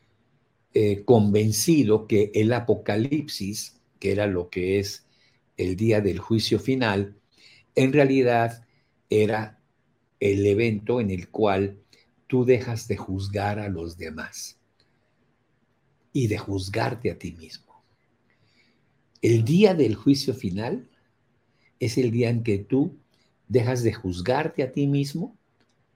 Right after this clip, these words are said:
por los errores que cometiste, por las fallas que tuviste, y también dejas de ju-, de juzgar a los demás. En ese momento ya no emites juicios al campo cuántico, ya no regresan juicios hacia ti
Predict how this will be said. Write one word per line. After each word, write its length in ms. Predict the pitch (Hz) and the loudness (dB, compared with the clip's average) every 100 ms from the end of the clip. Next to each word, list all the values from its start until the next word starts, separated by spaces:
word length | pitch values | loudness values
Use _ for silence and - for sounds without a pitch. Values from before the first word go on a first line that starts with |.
| _ _ _ - | _ _ _ 0
por 160 | 110 | 2
los 220 | 104 101 110 | 2 0 0
errores 380 | 101 117 117 | 2 2 2
que 80 | - | -2
cometiste, 720 | - 95 98 104 101 - 107 | -4 -2 -2 -4 -6 -4 -4
por 240 | - 101 101 | -2 -2 -2
las 180 | 101 - | -4 -4
fallas 320 | 117 110 - | -2 -2 -4
que 120 | 107 | -6
tuviste, 500 | - 110 117 - 175 | -4 -6 -6 -6 -6
y 120 | 120 | -6
también 380 | 113 98 104 92 | -4 -2 0 -2
dejas 280 | 95 92 95 | -2 -4 -4
de 100 | 95 | -6
ju-, 180 | 98 95 - | -6 -12 -10
de 100 | 95 | -10
juzgar 320 | 92 92 95 | -8 -6 -4
a 40 | 98 | -2
los 140 | 101 | -2
demás. 300 | 120 156 - _ _ - - - - - - | -2 -4 -6 _ _ -20 -20 -20 -20 -14 -6
En 160 | 95 | -2
ese 200 | 104 101 123 | 0 0 0
momento 640 | 123 123 120 117 123 - | 0 0 -2 -2 -4 -4
ya 300 | 110 101 104 | -6 -2 0
no 140 | 110 110 | 0 0
emites 440 | 104 107 117 101 | 2 0 0 -4
juicios 520 | - 113 107 113 104 | -2 -2 -2 -2 -2
al 120 | 104 101 | -4 -4
campo 380 | 107 104 120 | -4 -4 -4
cuántico, 600 | - 117 110 117 - 143 - _ _ _ _ _ _ _ _ 123 | -2 -4 -4 -8 -6 -8 -10 _ _ _ _ _ _ _ _ -4
ya 180 | 107 | -2
no 140 | 101 98 | 0 0
regresan 540 | 98 92 98 - 90 | 0 2 0 -2 -8
juicios 460 | - 95 - 92 101 | -6 -6 -4 -4 -4
hacia 360 | 98 - 113 | -4 -2 -2
ti 280 | 135 120 117 | 0 0 -2